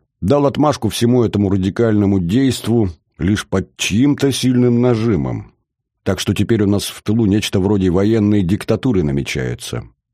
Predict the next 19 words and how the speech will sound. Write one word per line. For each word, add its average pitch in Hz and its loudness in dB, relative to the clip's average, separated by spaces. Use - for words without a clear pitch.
Я 90 -2
вновь 127 0
не 127 2
смог 123 -2
скрыть 120 -2
улыбки, 107 0
когда 90 0
увидел 113 2
на 92 0
одной 104 2
из 82 -2
газетных 87 -2
страниц 90 -2
статью 147 0
об 101 2
аресте 113 0
того 117 2
же 104 0
Керенского. 73 -2